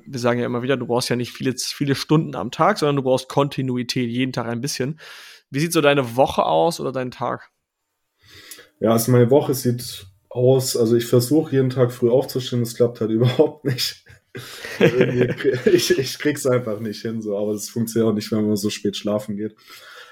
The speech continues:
Speaker 2: Ähm, aber ich
Speaker 1: Ja, ist
Speaker 2: arbeite
Speaker 1: ein Teufelskreis,
Speaker 2: dran und,
Speaker 1: ne?
Speaker 2: äh, voll, voll, aber ich hoffe, das klappt irgendwann, aber <laughs> ja, so wirklich funktionieren tut es nicht. Ähm, aber mein, ja, ich hab halt das Glück, da ich, ähm,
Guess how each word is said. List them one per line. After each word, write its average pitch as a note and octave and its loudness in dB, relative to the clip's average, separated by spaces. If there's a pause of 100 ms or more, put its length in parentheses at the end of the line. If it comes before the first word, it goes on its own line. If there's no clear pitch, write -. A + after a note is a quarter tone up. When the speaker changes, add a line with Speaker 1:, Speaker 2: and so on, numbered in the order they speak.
(180)
Speaker 2:
Ähm, G2+ -6
aber C3+ 4 (100)
ich B2+ -6
Speaker 1:
Ja, C3 4
ist C#3+ 4
Speaker 2:
arbeite C3+ 2
Speaker 1:
ein - 4
Teufelskreis, A#2+ 0
Speaker 2:
dran C3 -2
und, E3+ 0
Speaker 1:
ne? F#3 -4
Speaker 2:
äh, A2 -10 (680)
voll, A2+ 4
voll, A2 0
aber G2 -4
ich G2+ -6
hoffe, A2 0
das - -12
klappt G2+ -4
irgendwann, F#2+ -8
aber F2 -20 (140)
<laughs> - -16
ja, G2 -6 (420)
so A#2 0
wirklich A#2+ 6
funktionieren A2+ 0
tut A2 -4
es G#2 -6
nicht. G#2+ -6
Ähm, G2+ -4
aber A#2 4
mein, A#2+ 2
ja, A#2 4
ich B2+ 2
hab C#3+ 4
halt C#3 6
das B2 -2
Glück, D3 0
da A#2+ 6
ich, A#2+ -2
ähm, A2+ -4